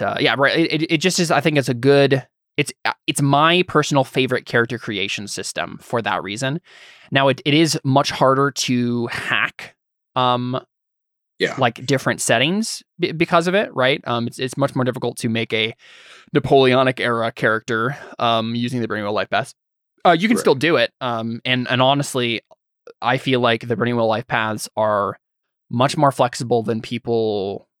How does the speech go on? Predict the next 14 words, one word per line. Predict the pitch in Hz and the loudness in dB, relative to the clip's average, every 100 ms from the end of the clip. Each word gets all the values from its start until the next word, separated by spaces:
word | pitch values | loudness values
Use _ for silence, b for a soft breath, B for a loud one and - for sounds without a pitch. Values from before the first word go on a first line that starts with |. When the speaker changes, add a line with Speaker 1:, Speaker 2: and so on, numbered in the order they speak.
| _ | _
Speaker 1:
give | - 120 | -6 -4
them | 113 | -2
credit | 127 117 | 0 0
for | - | -2
being | 117 120 123 | -4 -2 -4
at | - 110 104 _ | -2 -2 -4 _
first | - 113 - | -6 -4 -4
glance. | - 110 190 - | -4 -2 -2 -6
Like, | 120 117 - _ _ _ - | -6 -8 -8 _ _ _ -4
and | 139 | -2
it | - | 2
actually | 160 - 135 | 0 0 2
gives | 147 131 123 - - | 4 2 0 -4 -4
some, | - 117 107 | 0 0 -2